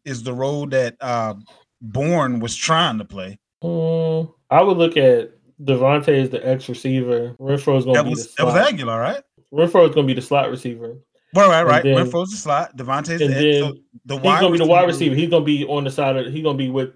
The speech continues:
Speaker 2: on the side, the opposite side, o-, on the same side of, of the tight end.
Speaker 1: He's, he's playing the same position as Bourne.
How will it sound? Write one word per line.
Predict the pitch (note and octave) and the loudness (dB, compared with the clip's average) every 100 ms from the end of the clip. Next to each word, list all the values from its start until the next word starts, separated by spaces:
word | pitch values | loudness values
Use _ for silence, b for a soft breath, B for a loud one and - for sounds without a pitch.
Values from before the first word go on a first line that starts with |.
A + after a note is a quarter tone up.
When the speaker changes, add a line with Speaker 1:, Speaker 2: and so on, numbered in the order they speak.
| - | -12
Speaker 2:
on | C3+ | -10
the | B2+ | -8
side, | C#3 C3 B2 | -4 -4 -4
the | |
opposite | - C3+ - | -6 -6 -10
side, | B2+ C3+ A#2 | -8 -8 -4
o-, | C3 C3 | -6 -4
on | C#3 | -4
the | C3 | -2
same | C#3+ C3+ | -2 0
side | C3+ B2 | 0 0
of, | B2+ - | -4 -6
of | B2+ | -10
the | B2 | -6
tight | C3 B2 | -2 -2
end. | B2+ - _ _ _ | -2 -8 _ _ _
Speaker 1:
He's, | D#3 E3+ D#3 | -6 -6 -2
he's | F#3 D#3+ | -2 -2
playing | D3+ F3+ D#3+ | -2 -2 -2
the | |
same | - D#3+ C#3+ | -2 -4 -4
position | C#3+ C3+ A#2+ | -6 -6 -6
as | G#2+ | -4
Bourne. | A#2 B2 E2+ | -2 -2 -4